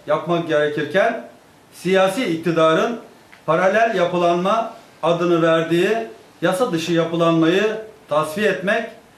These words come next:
amacıyla yargıyı daha da siyasallaştıracak adımlar atması kabullenilemez. Siyasi iktidar bugün gerek H S Y K değişiklik tasarısıyla gerekse anayasa değişiklik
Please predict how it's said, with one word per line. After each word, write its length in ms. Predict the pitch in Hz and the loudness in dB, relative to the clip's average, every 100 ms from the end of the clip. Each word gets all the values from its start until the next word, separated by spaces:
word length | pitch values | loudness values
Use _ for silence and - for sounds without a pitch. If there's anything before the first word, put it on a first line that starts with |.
| - - | -20 -6
amacıyla 540 | 170 180 165 185 180 202 | -2 0 0 -2 0 0
yargıyı 760 | - 170 175 170 196 220 233 - - - - | 2 2 2 0 2 2 0 -4 -18 -16 -4
daha 260 | 170 240 226 | 0 2 2
da 100 | - | -2
siyasallaştıracak 1200 | - 180 175 185 180 175 165 170 160 214 190 - - - - | 0 -2 0 -2 0 -2 0 0 0 0 -2 -6 -18 -16 -4
adımlar 400 | 160 185 190 202 | -2 0 2 2
atması 580 | 160 170 165 165 208 - - - | 0 -2 -4 -2 -4 -4 -8 -4
kabullenilemez. 960 | 156 160 160 165 170 175 151 104 - - - - - - - - - - - - | -4 0 0 2 2 0 -2 -6 -12 -20 -20 -20 -20 -20 -20 -20 -20 -20 -20 -18
Siyasi 520 | - 185 196 190 277 | -2 2 2 0 -4
iktidar 480 | - 214 233 262 - - - - - 214 | -4 -2 0 0 -4 -14 -20 -12 -10 -4
bugün 340 | 233 254 214 | -2 -2 0
gerek 340 | 196 214 254 - - - - | 0 2 0 -4 -18 -20 -12
H 180 | 185 208 | -4 -2
S 380 | 202 208 214 214 - - | 0 -2 -4 -6 -12 -8
Y 260 | 170 196 190 | -2 -2 0
K 260 | 233 240 - 165 | 0 0 -4 -2
değişiklik 600 | 180 185 202 240 254 - | -2 -2 -4 -6 -6 -2
tasarısıyla 1000 | 175 175 170 165 170 160 190 226 - - - - | -2 2 0 0 0 2 2 0 -4 -14 -20 -4
gerekse 520 | 160 247 247 - 165 | 0 2 0 0 -2
anayasa 520 | 165 214 214 - 170 | -2 -2 -2 0 -2
değişiklik 640 | 165 170 165 165 226 240 | 0 0 -2 -4 -4 -4